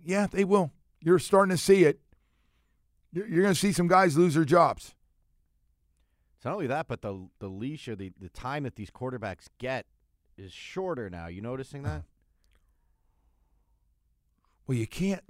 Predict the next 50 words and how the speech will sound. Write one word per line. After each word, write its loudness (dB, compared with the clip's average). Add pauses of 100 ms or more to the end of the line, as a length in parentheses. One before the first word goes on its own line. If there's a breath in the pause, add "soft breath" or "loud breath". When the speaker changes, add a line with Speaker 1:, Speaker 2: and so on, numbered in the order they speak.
Speaker 2:
You'll -6
move -2
on -2
from -12
these -12
guys -16
so -12
quickly -16
now. -6
Speaker 1:
No, -2
you're -4
Speaker 2:
Like, -4
Speaker 1:
right. -4
Speaker 2:
if -18
you -12
know -8
you -10
missed, -10
you -8
know -8
you -8
missed. -12
Like, -12 (1800)
the -20
Zach -10
Wilson -10
thing, -12
that -12
guy -10
didn't -12
get -14
much -14
of -20
a -16
chance. -18 (320)
Speaker 1:
So -8
Chicago -2 (680)
could -4
have -2
the -14
first -6
overall -4
pick, 0
right? -4
Because -10
they -4
Speaker 2:
Yeah. -2
Speaker 1:
have -8
Carolina's -4
pick. -16